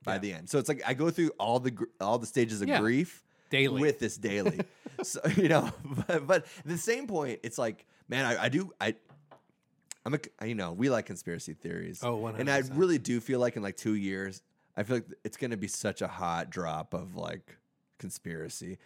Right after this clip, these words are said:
Speaker 2: Yeah.
Speaker 1: You know, and, and nobody should listen to
Speaker 2: <clears throat>
Speaker 1: me, and most people already hate me. Like, 'cause, you know, a lot of people correlate this, like, nine eleven was the last, like, hu-, huge thing in America that really shifted the way
Speaker 2: Yeah.
Speaker 1: that the economy worked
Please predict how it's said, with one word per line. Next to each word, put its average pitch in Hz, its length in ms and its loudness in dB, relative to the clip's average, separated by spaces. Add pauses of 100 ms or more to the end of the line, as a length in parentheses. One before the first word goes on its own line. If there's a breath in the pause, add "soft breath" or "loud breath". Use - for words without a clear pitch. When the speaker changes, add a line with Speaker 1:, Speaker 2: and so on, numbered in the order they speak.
(140 soft breath)
Speaker 2:
Yeah. 165 220 0 (180)
Speaker 1:
You 135 100 -2
know, 139 220 4
and, 147 280 0 (140)
and 156 160 -2 (100)
nobody 202 360 0
should 165 180 2
listen 135 380 4
to 147 100 0
Speaker 2:
<clears throat> 151 80 0
Speaker 1:
me, 160 200 -2 (220 soft breath)
and 127 220 -2
most 147 220 2
people 151 160 0
already 143 220 2
hate 113 220 0
me. 147 140 -2
Like, 131 240 0 (880 soft breath)
'cause, 120 300 -2
you 131 60 -6
know, 127 160 4
a 110 60 6
lot 123 160 8
of 123 60 -2
people 131 140 4
correlate 117 420 2
this, 107 200 0
like, 98 160 -2
nine 101 220 -2
eleven 104 380 0
was 95 140 0
the 98 80 -4
last, 95 360 0
like, 95 180 -6 (340 soft breath)
hu-, - 260 -16
huge 117 380 -4
thing 113 180 -4
in 107 100 0
America 104 340 -2
that 98 120 0
really 101 280 2 (100)
shifted - 540 -4
the 110 60 0
way 104 260 2
Speaker 2:
Yeah. 107 60 2
Speaker 1:
that 101 240 -4
the 98 80 -4
economy 123 500 0
worked 123 140 2